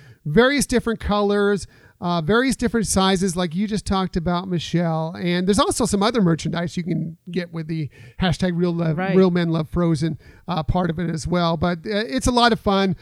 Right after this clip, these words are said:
Speaker 1: Uh, hopefully you pick it up. It's not very expensive t-shirt right now. I think there was a discount, uh, the other day. I think there's a discount again today. It's only, like, thirteen dollars.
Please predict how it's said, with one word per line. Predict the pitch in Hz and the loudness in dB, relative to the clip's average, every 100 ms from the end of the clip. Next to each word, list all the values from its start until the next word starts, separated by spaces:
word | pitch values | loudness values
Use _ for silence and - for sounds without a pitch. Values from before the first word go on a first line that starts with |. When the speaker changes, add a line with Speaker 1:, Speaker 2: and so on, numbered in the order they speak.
| - - - | -10 -10 0
Speaker 1:
Uh, | 185 185 | 4 6
hopefully | 202 277 262 233 | 4 2 0 2
you | |
pick | 185 202 | 6 6
it | 185 | 4
up. | 180 185 | 0 -2
It's | 190 | -2
not | 220 262 | 0 0
very | 294 233 | 0 0
expensive | 202 196 196 196 | 0 0 0 -2
t-shirt | - 196 190 - 185 190 | -2 -2 0 0 0 0
right | 185 185 | -4 -4
now. | 180 175 180 | -2 -2 -2
I | 185 | -2
think | 175 185 | -4 -4
there | 185 | -4
was | 165 | -2
a | |
discount, | 151 185 - 185 180 170 175 | -2 -4 -4 -4 -4 -6 -8
uh, | 175 190 | -10 -8
the | 180 | -8
other | 180 160 | -6 -4
day. | 190 196 | -4 -4
I | |
think | 175 175 | -4 -6
there's | 147 | -8
a | 143 | -6
discount | 170 - 175 170 | -6 -4 -4 -6
again | 160 165 | -8 -10
today. | 151 160 208 196 190 | -10 -6 -2 0 0
It's | 180 | -2
only, | 185 180 | -4 -6
like, | 180 | -8
thirteen | - 185 - 180 | -4 -4 -4 -4
dollars. | 175 175 185 196 | -2 0 0 -2